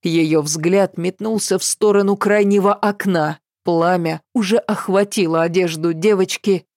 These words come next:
дотягиваясь до волос. Пальцы соднило, руки ныли от неприятных ощущений.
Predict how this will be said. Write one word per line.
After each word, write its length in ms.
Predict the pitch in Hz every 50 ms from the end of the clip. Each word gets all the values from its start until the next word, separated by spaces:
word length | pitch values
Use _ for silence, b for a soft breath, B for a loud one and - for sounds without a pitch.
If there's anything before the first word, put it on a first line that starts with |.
| _ -
дотягиваясь 1000 | - 185 202 208 208 - - 233 214 196 160 185 185 180 185 180 175 180 165 160
до 200 | 165 160 185 175
волос. 680 | 160 175 170 165 151 147 160 165 170 - - - - _ _ _ _ _ _ _ _
Пальцы 540 | - 202 208 202 196 196 - - - 190 190
соднило, 920 | 185 - - - 185 185 170 170 185 180 170 160 156 156 151 151 160 160 - -
руки 520 | 175 165 175 185 196 202 180 147 - 165 156
ныли 360 | 165 185 202 214 208 185 180
от 240 | 175 180 185 - -
неприятных 760 | 190 185 - - 202 202 190 185 175 160 - 175 175 - -
ощущений. 960 | 185 180 - - - 185 165 - - - - 165 160 160 170 180 185 185 -